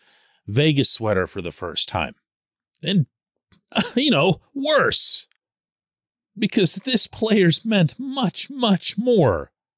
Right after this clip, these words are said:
to this franchise than Flower ever could have. And it was gonna be rotten, and it was gonna be something of a stain on those involved, meaning right now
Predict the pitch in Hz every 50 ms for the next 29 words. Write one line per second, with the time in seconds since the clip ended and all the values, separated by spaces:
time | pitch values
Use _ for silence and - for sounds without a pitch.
0 | _ _ - - 185 170 147 147 131 - - - 156 151 143 131 - 139 131 123
1 | 110 98 - 113 104 - - 135 131 127 127 127 131 135 131 180 196 202 196 165
2 | - - - 247 226 - - 120 87 65 - - - - - - _ _ _ _
3 | _ _ _ _ _ _ _ _ _ _ _ _ _ _ _ _ _ 131 151 165
4 | 160 185 208 - - 151 190 202 180 - 160 170 156 139 123 127 123 107 101 107
5 | 110 101 95 - 92 87 - - 120 151 165 110 101 104 120 147 170 196 220 196
6 | 147 120 139 151 156 156 131 117 180 220 226 156 113 131 131 - - - 90 95
7 | 113 - - 139 147 160 147 139 147 156 170 - - - - - 208 247 240 175
8 | 113 78 67 67 65 - _ _ _ _ _ _ _ _ _ _ - 107 117 120
9 | 117 104 104 104 107 117 110 92 127 135 135 131 113 139 156 165 120 87 80 78
10 | - - - - _ _ _ _ _ _ - 87 92 92 104 110 101 87 92 127
11 | 147 - 147 165 180 147 113 104 90 85 -